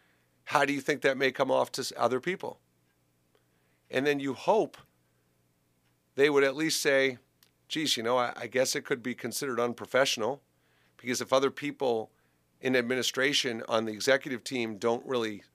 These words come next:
support or appreciate that, yeah, it could, it could come across as unprofessional. And I suppose it could reflect poorly on our team culture and how people perceive our team as a whole, because I'm representing our team.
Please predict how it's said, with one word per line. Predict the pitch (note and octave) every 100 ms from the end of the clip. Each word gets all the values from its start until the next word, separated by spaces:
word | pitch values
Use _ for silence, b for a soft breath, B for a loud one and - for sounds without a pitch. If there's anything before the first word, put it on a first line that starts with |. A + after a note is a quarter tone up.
| _ _
support | - B2+ C3+ C#3 B2
or | B2
appreciate | G#2 C#3+ C#3 B2+ G#2+
that, | A2 G#2 G#2+ _ _ _ _ _ _
yeah, | - D#3+
it | B2+
could, | - -
it | -
could | - C3 _
come | D3+
across | C3+ C#3+ C3+ A#2
as | A2+
unprofessional. | B2 A2+ G#2 A#2+ - G#2+ C3+ _ _ _ b b b b b b b _
And | C3 C3+ C3 B2 - -
I | B2+
suppose | - C3 C#3+ F#3 E3+ D#3 - - _ _ _ _
it | C#3
could | - C3
reflect | B2 - D3 -
poorly | - D#3 D3+ C#3+
on | B2+ B2
our | A2+ A2+
team | - D3
culture | A#2 C#3 D3+ - A#2+
and | A#2
how | B2+
people | B2 C3+ B2 A#2
perceive | - A2 - C3
our | A2+
team | G#2+ - B2+
as | A#2 G2+
a |
whole, | G2 C#3+ C#3+ C#3
because | - A#2 B2
I'm | B2 A2+ G2 b b
representing | A#2 C3 A#2 G#2+ C3+ B2+ A2+
our | A2
team. | - D3+ C#3+ A2